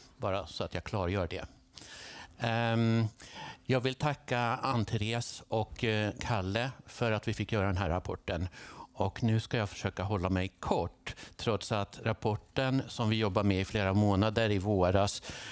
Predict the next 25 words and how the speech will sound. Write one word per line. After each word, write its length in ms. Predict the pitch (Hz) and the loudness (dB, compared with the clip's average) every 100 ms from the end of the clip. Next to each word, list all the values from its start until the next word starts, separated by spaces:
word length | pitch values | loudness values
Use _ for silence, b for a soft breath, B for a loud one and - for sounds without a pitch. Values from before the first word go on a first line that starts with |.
| B | B
faktiskt 500 | - 110 - 107 - | 0 0 0 -4 0
är, 380 | 107 98 92 90 - | 4 4 4 2 -2
eh, 160 | 104 95 - | 2 2 4
ja, 260 | 95 80 87 | 4 4 2
närmare 360 | 101 92 92 | 2 4 4
fyrtio 380 | - 98 - 92 | 2 0 2 0
sidor 320 | - 92 87 | 2 2 4
lång. 380 | 95 131 71 92 - B B B B B B B | 4 4 4 2 2 B B B B B B B
Men 180 | 117 120 | 4 8
vi 60 | |
har 200 | 151 160 | 10 10
en 320 | 147 139 131 127 | 10 10 8 6
komprimerad 960 | - 143 127 131 120 110 104 104 101 | 6 8 8 8 10 10 8 6 4
PowerPoint, 800 | - 107 95 - 107 101 92 - B B B B - | 6 8 8 6 6 6 4 -2 B B B B 2
eh, 360 | 113 110 110 | 6 8 6
som 180 | 104 127 | 6 6
jag 120 | 107 | 6
ska 100 | - | 4
gå 140 | 101 101 | 6 6
igenom. 600 | 107 120 147 165 175 175 B B B - | 6 6 8 8 8 6 B B B 2
Eh, 580 | 117 113 113 104 104 107 - - - - - | 6 6 8 8 6 4 0 -14 -20 -18 -6
hyfsat 800 | - 120 - - 107 - - - | 0 0 0 4 4 2 -8 -2
tempo 380 | 131 135 147 165 | 2 2 2 2
på 100 | 151 | 4
det. 200 | 151 | 4